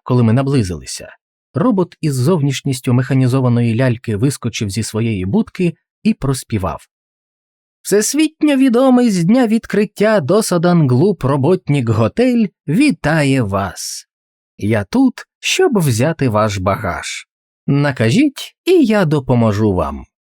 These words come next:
Це було проспівано звучним контральто під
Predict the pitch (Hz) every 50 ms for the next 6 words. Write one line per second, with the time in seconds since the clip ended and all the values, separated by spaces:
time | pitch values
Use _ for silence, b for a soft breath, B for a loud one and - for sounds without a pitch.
0 | _ _ _ _ _ _ _ _ _ _ _ _ _ - - 320 311 220 226 226
1 | 220 - - 175 175 165 - - - 190 170 160 156 147 135 120 107 113 151 160
2 | 131 - - 127 113 110 - - 104 98 95 - 156 190 190 165 123 - 82 -
3 | - _ _ _ _ _ _ 175 165 - -